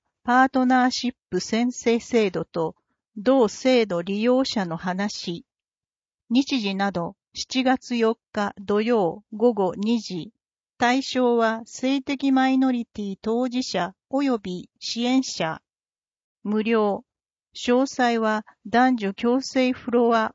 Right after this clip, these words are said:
ウィルへお問い合わせを。なお、七月二十一日火曜は開催を中止します。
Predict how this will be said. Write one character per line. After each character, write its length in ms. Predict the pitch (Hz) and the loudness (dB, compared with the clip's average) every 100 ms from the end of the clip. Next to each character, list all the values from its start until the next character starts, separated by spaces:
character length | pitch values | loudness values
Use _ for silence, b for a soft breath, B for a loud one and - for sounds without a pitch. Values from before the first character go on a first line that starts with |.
| _ | _
ウ 120 | 214 | -4
ィ 120 | 233 254 | 0 0
ル 180 | 196 | 0
へ 160 | 175 - _ | -2 -4 _
お 120 | 185 | -6
問 260 | 208 247 240 | -2 0 0
い 80 | 226 | 0
合 60 | |
わ 120 | 214 220 | 0 -2
せ 260 | - 196 | -2 -2
を。 220 | 185 175 - _ _ _ _ _ _ _ _ | 0 -2 -6 _ _ _ _ _ _ _ _
な 280 | 214 247 196 | 0 2 2
お、 160 | 190 - - | -2 -8 -12
七 300 | - - 269 | -12 -6 0
月 380 | 269 - 254 233 | 0 0 -4 2
二 160 | 254 | 2
十 300 | 254 202 180 | 2 -2 -4
一 320 | - 208 - 233 | -6 -10 -4 -2
日 460 | 226 - 202 196 _ _ | -4 -4 -8 -8 _ _
火 160 | 208 | -2
曜 300 | 240 269 240 | 0 2 4
は 260 | 185 180 185 _ _ - | 2 0 -4 _ _ -4
開 200 | 226 233 | -2 -2
催 420 | - 220 214 202 | -2 -2 0 -2
を 100 | 208 | -2
中 280 | - 254 262 | -4 -4 -4
止 220 | 262 240 | -4 -6
し 180 | - 208 | -4 -4
ま 160 | 196 | -4
す。 320 | - - 170 | -6 -10 -12